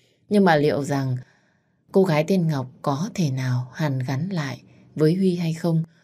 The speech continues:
Có thể nào hai người này lại yêu nhau lại từ đầu hay không? Đó là một câu hỏi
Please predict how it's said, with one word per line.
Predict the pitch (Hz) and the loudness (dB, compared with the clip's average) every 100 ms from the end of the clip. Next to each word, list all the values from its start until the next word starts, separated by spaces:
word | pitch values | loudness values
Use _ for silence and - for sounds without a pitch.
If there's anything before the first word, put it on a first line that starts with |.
| _ | _
Có | - 175 | 0 2
thể | 233 | 2
nào | 160 143 147 | 0 0 -2
hai | 202 190 | -2 0
người | 156 135 | 0 -2
này | 135 131 | -2 -4
lại | 131 - | -4 -4
yêu | 180 185 | -2 -2
nhau | 185 180 | -2 -2
lại | - - | -2 -4
từ | 139 | -4
đầu | 143 131 | -2 -4
hay | 165 160 | -4 -4
không? | 170 165 160 _ _ - | -2 -4 -6 _ _ -2
Đó | 208 202 | 0 2
là | 196 | 0
một | 147 - | -2 -2
câu | 175 | -4
hỏi | 165 160 131 | 0 -2 -2